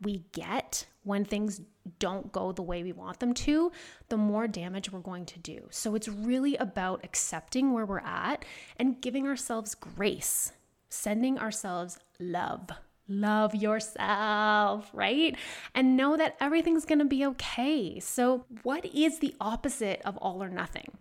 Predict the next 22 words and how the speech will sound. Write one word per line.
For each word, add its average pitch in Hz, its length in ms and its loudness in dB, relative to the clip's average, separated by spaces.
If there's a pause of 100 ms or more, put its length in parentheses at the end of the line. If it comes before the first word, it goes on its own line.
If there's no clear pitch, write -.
(460)
It's 214 200 -2
these 220 220 0
five 180 320 -4
things, 233 320 -10
okay? - 300 -6 (140)
Number 220 320 4
one, 233 400 2 (100)
it's - 140 0
a 349 160 -2
regulated 269 600 2
nervous 175 360 -8
system. - 960 6
<laughs> - 60 -18 (380)
So 254 640 6
really, 269 720 4 (200)
honestly, 277 840 4
the - 220 0
all 226 280 2
or 285 80 6
nothing 262 580 4 (480)
is 240 100 6
impossible 294 960 4